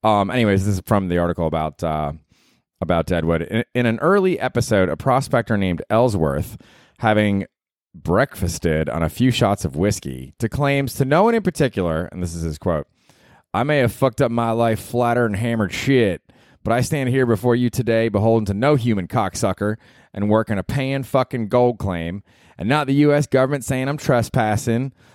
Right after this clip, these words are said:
or the savage fucking red man himself, or any of these other limber dick cocksuckers passing themselves off as prospectors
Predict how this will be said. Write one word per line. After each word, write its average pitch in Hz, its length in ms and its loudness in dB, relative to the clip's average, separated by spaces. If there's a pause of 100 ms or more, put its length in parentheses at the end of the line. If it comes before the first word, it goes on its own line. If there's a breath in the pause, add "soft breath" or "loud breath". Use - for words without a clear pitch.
(100)
or 101 100 2
the 107 80 2
savage 131 500 0
fucking 135 440 -2
red 117 260 2
man 127 260 -2
himself, 120 640 0
or 95 160 -4
any 135 280 -2
of 131 60 0
these 123 200 0
other 113 300 2
limber 131 480 0
dick 131 380 0
cocksuckers 113 840 -2
passing 131 380 -2
themselves 127 480 -2
off 113 280 0
as 101 120 -4
prospectors 120 1000 0